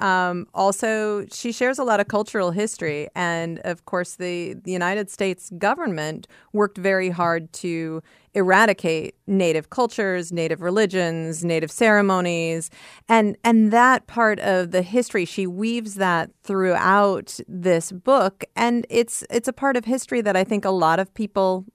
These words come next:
maybe are more familiar with now because of, of recent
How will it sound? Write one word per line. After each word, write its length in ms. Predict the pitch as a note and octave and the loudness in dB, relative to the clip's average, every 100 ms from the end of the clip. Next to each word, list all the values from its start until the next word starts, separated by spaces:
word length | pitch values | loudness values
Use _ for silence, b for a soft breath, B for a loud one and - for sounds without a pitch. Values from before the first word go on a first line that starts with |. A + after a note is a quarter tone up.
| _ | _
maybe 380 | - F#3+ F#3 F3 | -10 -4 -2 -2
are 100 | - | -2
more 340 | E3+ E3+ E3+ G#3 | -2 -2 0 -2
familiar 460 | - B3+ B3+ B3+ | 0 0 0 -2
with 280 | B3+ A3 G3+ | -2 -2 -2
now 460 | F3+ E3+ D3+ G3+ C4 | -4 -4 -2 -2 -4
because 440 | A3+ G3+ G3 F3 | -6 -4 -6 -4
of, 200 | F3 E3 | -4 -6
of 280 | - F3 D#3+ | -6 -8 -6
recent 680 | D#3+ E3+ G3 - G#3 G#3 | -6 -4 -4 -2 -2 -4